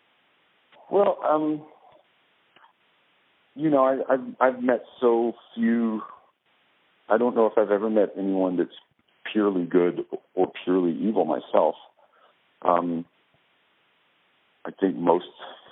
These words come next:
most of us live in some varying degrees between the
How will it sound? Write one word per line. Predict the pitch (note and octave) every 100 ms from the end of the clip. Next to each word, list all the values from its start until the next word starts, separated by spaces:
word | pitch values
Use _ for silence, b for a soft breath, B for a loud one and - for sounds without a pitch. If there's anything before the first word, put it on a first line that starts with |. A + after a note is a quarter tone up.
| B -
most | E2+ -
of | G2+ F2+
us | F2+
live | E2+ F2+ F2+ - _ _ _ _ _ _ _ _ _ _ _ _ _
in | E2 E2
some | F#2 F2
varying | F2+ F2 F2+ F2+
degrees | E2+ F2 F2+ F2+
between | F2+ -
the | F#2